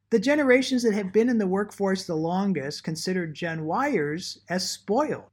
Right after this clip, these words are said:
while Gen Yers see generations that have been around the longest as too set in their ways and out of touch. Traditionalists and baby boomers link formal authority and accountability to hierarchy.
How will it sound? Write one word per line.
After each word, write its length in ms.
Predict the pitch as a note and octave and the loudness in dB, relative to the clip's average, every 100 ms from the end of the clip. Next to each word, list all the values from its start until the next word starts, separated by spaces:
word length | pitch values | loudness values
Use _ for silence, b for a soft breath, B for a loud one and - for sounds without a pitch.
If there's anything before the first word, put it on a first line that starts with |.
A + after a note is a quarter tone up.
| _ | _
while 180 | D#3+ E3 | -2 -2
Gen 320 | B2+ F#3 E3 | 0 -2 -2
Yers 440 | D#3+ A3 G3+ D#3+ | 2 2 2 0
see 200 | - F3 | -4 -8
generations 640 | D3 D#3+ F3 E3 F3 F3+ D#3+ | -8 -8 -6 -4 -4 -4 -6
that 120 | D#3+ | -4
have 80 | D#3 | -4
been 140 | D#3+ D3+ | -4 -6
around 260 | D#3+ E3+ | -6 -6
the 80 | D#3 | -4
longest 560 | D#3 F#3+ A#3 F#3 E3 E3 | -4 0 2 0 -2 -6
as 180 | D#3+ | -8
too 160 | - F3+ | -4 -4
set 300 | F#3 F#3+ F3 | -2 -2 -2
in 100 | E3+ | -4
their 160 | D#3 D3+ | -4 -4
ways 380 | D3+ D#3 D#3 | -2 -2 -4
and 100 | D3+ D3+ | -8 -8
out 200 | C#3+ C#3 | -8 -8
of 180 | C3+ - | -12 -16
touch. 680 | - A#2 - - - - _ _ | -16 -16 -16 -20 -18 -18 _ _
Traditionalists 720 | - E3 F#3+ G#3+ G#3 G3+ G3 | -2 0 2 2 2 2 0
and 120 | E3 D3 | -2 -2
baby 280 | E3 F#3 | -2 -2
boomers 480 | F3 F3+ F3 F3 E3 | -2 -2 -2 -4 -6
link 300 | D#3 D#3 D3 | -8 -8 -8
formal 480 | - D#3+ E3 E3+ D#3 | -8 -6 -4 -4 -6
authority 640 | D3 - E3+ E3+ E3+ E3+ E3 | -8 -4 -2 0 -2 -4 -6
and 100 | C#3 | -10
accountability 840 | - D#3+ D3+ C3 D3+ D#3+ D#3+ D#3 | -10 -8 -8 -6 -2 -2 0 -4
to 120 | D3+ | -8
hierarchy. 800 | B2 - F3+ F#3 F#3+ G3+ A3+ | -10 -4 0 0 0 -2 -4